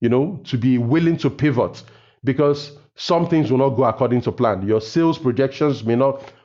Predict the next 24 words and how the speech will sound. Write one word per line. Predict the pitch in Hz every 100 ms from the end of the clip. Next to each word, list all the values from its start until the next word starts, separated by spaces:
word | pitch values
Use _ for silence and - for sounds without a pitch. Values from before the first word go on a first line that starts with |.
| -
go | 131
according | 123 127 127
to | 117
plan. | - 123 120 120 117 - _ -
Your | 120
product | 117 - 156 160 170 - - _ _ _
may | 117
not | 135 151 104
be | 139
exactly | 113 90 139 139 139
what | 127
the | 123
market | 117 127 143
wants. | 113 110 123 120
Your | 117
business | 101 143 147 147
model | 143 135 139
will | 120
change. | 120 131 131 127 - - _
You | 131
may | 147
even | 156 254
have | -
to | 139 123